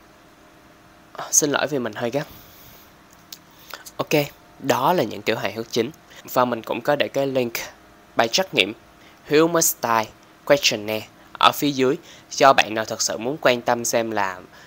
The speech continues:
à, mình thuộc kiểu hài hước nào nha. Nếu mà hài hước công kích, aggressive humor có phần nhỉnh hơn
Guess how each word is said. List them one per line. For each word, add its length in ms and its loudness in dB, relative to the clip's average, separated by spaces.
à, 300 2
mình 360 -2
thuộc 240 -2
kiểu 120 4
hài 180 -2
hước 280 -2
nào 200 -4
nha. 140 -4
Nếu 300 8
mà 500 -2
hài 220 2
hước 200 0
công 200 -2
kích, 200 4
aggressive 540 2
humor 340 2
có 120 10
phần 380 -2
nhỉnh 360 2
hơn 260 8